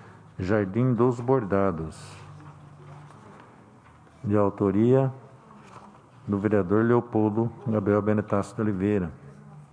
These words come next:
Indicação: solicita operação tapa-buraco na Rua José Nandes Costa,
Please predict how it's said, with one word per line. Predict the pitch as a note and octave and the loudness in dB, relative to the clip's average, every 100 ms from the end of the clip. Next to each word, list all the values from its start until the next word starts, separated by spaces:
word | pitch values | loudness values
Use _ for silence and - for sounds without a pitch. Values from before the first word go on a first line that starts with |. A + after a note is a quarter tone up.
| - - - G#3 _ _ G3 G#3 - _ _ _ _ - - - - | -20 -20 -20 -20 _ _ -20 -20 -20 _ _ _ _ -20 -20 -20 -8
Indicação: | F#2+ - G2 F#2 - B2 | -8 -4 -4 -2 0 0
solicita | B2 B2 A2 - C3 A#2 | 2 2 0 0 0 0
operação | A#2 A2 G#2+ A2+ | 2 0 0 -2
tapa-buraco | G#2 G#2 F#2 F#2 F#2+ F#2+ A2+ A#2+ C3 | 0 -2 -2 -4 -2 -2 -4 -4 -2
na | A#2 | 0
Rua | F#2+ A#2 A#2 | 0 0 0
José | G2+ F#2+ A2 | -2 0 2
Nandes | A2+ A#2 - | 2 0 -4
Costa, | - A2 G#2+ | -2 0 0